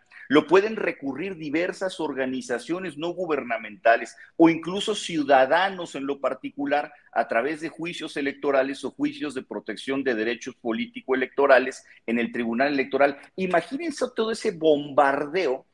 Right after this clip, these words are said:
de impugnaciones a dieciocho meses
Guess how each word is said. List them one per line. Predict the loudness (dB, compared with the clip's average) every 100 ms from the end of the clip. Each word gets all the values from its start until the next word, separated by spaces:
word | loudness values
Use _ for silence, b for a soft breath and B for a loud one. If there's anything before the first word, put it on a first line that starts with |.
| _ b
de | -2
impugnaciones | 0 0 -6 -4 0 0 0 0 0 -2 -6 -14 B -14 2
a | 4 4
dieciocho | 4 -2 0 -2 0 -2 -2
meses | -2 -6 -6 -8 -8 -12 -18